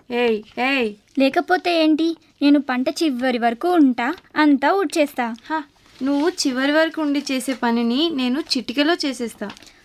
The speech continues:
Speaker 2: ఇంటి దొంగను ఈశ్వరుడైనా పట్టలేడన్నట్టు నేను ఆ రైతుకు కనిపించకుండా ఆకుల కింద గుడ్లు పెడతా.
Speaker 1: ఆ, చాలే. నేనేమైనా రైతు తల మీద పెడతానా ఏంటి? నేను కూడా ఆకుల కింది భాగంలోనే గుడ్లు పెడతాను.
Speaker 2: ఇది చలికాలం,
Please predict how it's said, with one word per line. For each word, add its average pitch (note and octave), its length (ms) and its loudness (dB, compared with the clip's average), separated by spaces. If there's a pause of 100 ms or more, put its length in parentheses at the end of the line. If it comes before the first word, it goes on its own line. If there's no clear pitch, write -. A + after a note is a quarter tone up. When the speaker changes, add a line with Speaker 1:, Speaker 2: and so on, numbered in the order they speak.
(140)
Speaker 2:
ఇంటి C4+ 280 4
దొంగను D#4 480 4
ఈశ్వరుడైనా D4+ 720 2
పట్టలేడన్నట్టు C#4+ 1000 0 (340)
నేను D#4 240 4
ఆ C#4 140 2
రైతుకు B3 360 -4
కనిపించకుండా C#4 880 2
ఆకుల C#4 340 0
కింద C#4+ 360 4
గుడ్లు D4+ 300 2
పెడతా. A#3+ 420 -2 (240)
Speaker 1:
ఆ, B3 240 0 (200)
చాలే. B3 400 0 (240)
నేనేమైనా C4 560 0
రైతు B3+ 320 0
తల B3 220 0
మీద C4+ 160 0
పెడతానా A#3+ 580 -2
ఏంటి? A#3+ 340 -2 (280)
నేను C4 260 2
కూడా B3+ 480 0 (360)
ఆకుల A#3+ 340 2
కింది C4 260 -2
భాగంలోనే A#3+ 580 -2
గుడ్లు C#4 260 0
పెడతాను. A#3 440 -4 (420)
Speaker 2:
ఇది C4+ 260 2
చలికాలం, C#4 720 -2